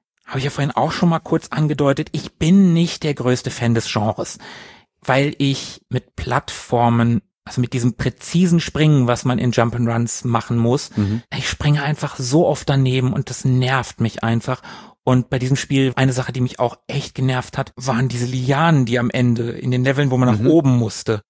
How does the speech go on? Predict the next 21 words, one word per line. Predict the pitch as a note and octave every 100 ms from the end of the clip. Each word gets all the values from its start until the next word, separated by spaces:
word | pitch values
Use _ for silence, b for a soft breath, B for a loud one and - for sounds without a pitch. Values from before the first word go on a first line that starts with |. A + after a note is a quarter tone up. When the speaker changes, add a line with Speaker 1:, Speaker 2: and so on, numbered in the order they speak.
| _
Speaker 1:
Und | D3 D3
dann | D3 C#3+ D3+ -
musste | D#3+ D#3+ D#3
man | D3 D3+ -
zur | - D#3+
nächsten | D3 -
Liane | C#3 C3 B2 B2+ C3
und | D3
dann | D3+
ist | D#3+
man | D3+
wieder | D3
runtergefallen | C#3 C#3+ A#2+ - B2 B2 B2 C3
und | C#3+
wieder | C#3+
in | C#3+
den | C#3+
nächsten | C#3 - C#3
Bildschirm | B2+ E3 C3+ B2
rein. | A#2+ B2
Und | B2 C3+